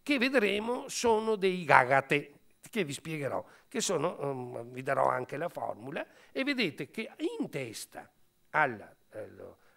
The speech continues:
a questo, eh, zibellino c'è un rubino,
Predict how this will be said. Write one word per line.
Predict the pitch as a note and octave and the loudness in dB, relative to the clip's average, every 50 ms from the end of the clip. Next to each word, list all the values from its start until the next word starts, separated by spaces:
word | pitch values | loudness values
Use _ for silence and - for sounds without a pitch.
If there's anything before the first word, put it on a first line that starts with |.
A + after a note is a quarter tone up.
| _ | _
a | - C3+ | -16 -12
questo, | - - F#3 F3 - - | -6 -6 -6 -6 -6 -8
eh, | B2 A2+ - - - - G2+ G2 G2+ G2 F#2+ G2+ | -10 -10 -10 -12 -12 -12 -10 -10 -12 -14 -16 -14
zibellino | G#2+ C3 F#3+ F3+ G#3 A#3+ B3 G#3 C#3+ B2+ A#2+ A2 G#2+ A#2 D#3 - - _ _ _ _ _ _ _ | -10 -10 -6 -6 -6 -6 -6 -6 -8 -8 -10 -10 -10 -10 -10 -10 -12 _ _ _ _ _ _ _
c'è | - C4 A#3 F#3+ G3 D#4 - - _ _ | -2 2 4 4 2 2 -4 -14 _ _
un | B3 B3+ C4+ D#4 F4 - - | -2 -2 -2 -2 -4 -6 -8
rubino, | - F3+ F#3+ F#3+ D#3+ C3 G#2+ G2 E2+ D#2+ D#2 D2+ - - - _ | -8 -6 -4 -4 -6 -6 -10 -12 -14 -14 -16 -16 -16 -18 -20 _